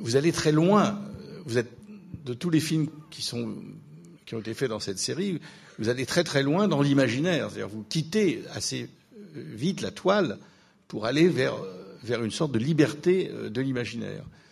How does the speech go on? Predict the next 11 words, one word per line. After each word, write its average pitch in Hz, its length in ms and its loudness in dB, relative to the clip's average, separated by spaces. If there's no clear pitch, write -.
C'est - 340 -6
intéressant 165 480 6
de 131 100 2
voir 113 360 0
comment, 139 500 2
euh, 110 920 -4
finalement, 131 560 0
une, 107 380 -6
deux 139 160 6
pratiques, 147 680 -2
euh, 107 280 -6